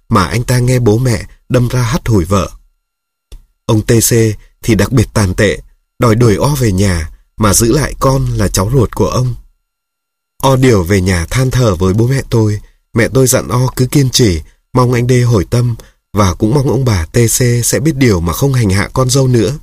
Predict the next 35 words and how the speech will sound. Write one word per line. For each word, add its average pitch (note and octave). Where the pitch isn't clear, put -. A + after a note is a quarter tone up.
Nhưng A2+
sự -
kiên C3
nhẫn A#2
của G#2
O B2+
Điều G#2+
chỉ G#2
mang B2
lại A2+
những G2+
trận C3+
đòn F#2+
của A2
ông B2
gia, B2
những D3
lời C3
chửi G#2+
mắng F#2+
của A2
chồng. E2+
Sau A#2+
cùng, G2+
O C3
phải A#2+
làm F2+
đơn B2+
ly C3+
dị A2
sau G#2+
cách A#2+
mạng F#2+
tháng A2
tám. G#2+